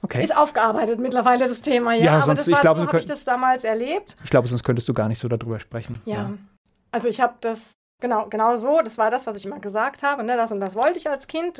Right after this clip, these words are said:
Speaker 2: ist ja auch normal. Als Kind, also man, man lechzt ja nach der Anerkennung und dass man mal ein liebes Wort hört und mal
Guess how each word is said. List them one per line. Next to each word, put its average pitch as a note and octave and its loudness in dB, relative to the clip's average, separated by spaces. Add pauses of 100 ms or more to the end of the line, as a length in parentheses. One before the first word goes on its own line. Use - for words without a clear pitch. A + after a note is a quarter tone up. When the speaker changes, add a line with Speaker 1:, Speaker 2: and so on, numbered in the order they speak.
(120)
Speaker 2:
ist - -14
ja G3 -4
auch G3 -6
normal. G#3 -4 (760)
Als G#3 -8
Kind, B3+ -6 (540)
also G#3 -2
man, F#3+ -6
man F#3 -6
lechzt A3+ -8
ja G#3 0
nach G3 -6
der F#3+ -6
Anerkennung A#3 -4
und F#3+ -8
dass G3 -4
man G3+ -4
mal G3 -2
ein G3+ -4
liebes G#3 -6
Wort A3+ -2
hört A3 0
und G3 -12
mal F#3+ -8